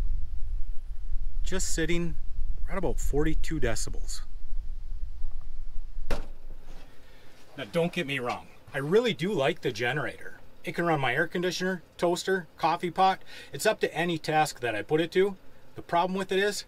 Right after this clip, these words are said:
it's just too loud. So where I do find myself running the generator,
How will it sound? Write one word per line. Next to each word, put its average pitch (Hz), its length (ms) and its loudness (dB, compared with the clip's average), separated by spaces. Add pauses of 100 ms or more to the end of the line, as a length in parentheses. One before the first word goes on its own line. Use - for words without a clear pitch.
it's 147 160 -10
just - 320 -8
too 185 160 -4
loud. 175 380 -4 (640)
So - 160 2
where 151 140 6
I 131 100 6
do 135 220 2
find 170 200 2
myself 165 440 4
running 160 200 2
the 147 80 2
generator, 160 560 6